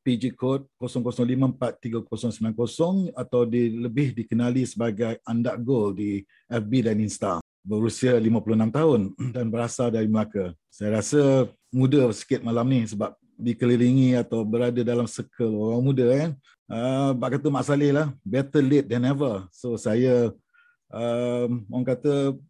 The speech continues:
mencubakan diri sebagai dealer dalam public gold. Saya dah berkahwin, um, dan mempunyai seorang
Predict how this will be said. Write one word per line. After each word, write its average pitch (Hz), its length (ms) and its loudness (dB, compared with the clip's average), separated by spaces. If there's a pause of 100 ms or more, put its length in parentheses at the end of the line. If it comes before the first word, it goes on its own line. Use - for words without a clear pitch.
mencubakan 151 640 2
diri 143 160 2
sebagai 123 320 -2
dealer 127 320 0
dalam 107 240 -4
public 98 320 -6
gold. 92 240 -6 (600)
Saya 165 340 2
dah 160 80 4
berkahwin, 151 560 2
um, 139 480 0 (240)
dan 127 320 0
mempunyai 131 400 0
seorang 123 480 -2